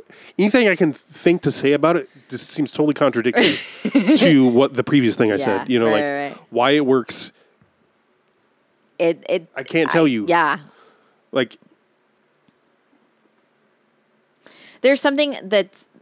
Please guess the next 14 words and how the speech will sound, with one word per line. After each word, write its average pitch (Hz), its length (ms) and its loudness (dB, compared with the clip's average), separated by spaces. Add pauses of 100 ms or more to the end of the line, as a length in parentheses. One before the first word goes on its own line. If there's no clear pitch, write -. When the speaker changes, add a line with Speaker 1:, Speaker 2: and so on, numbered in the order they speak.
(360)
Speaker 2:
yeah, 175 380 0
there, 180 220 -2
it, 202 320 -2 (160)
it 233 240 -2
really, 247 500 -4
the, 165 760 -2
specifically, 185 640 -6
it, 127 160 -4
it 143 200 -4
just, - 420 -8 (640)
it 180 180 -2
feels 175 540 -2
like 156 280 -4 (1080)
all, 165 260 0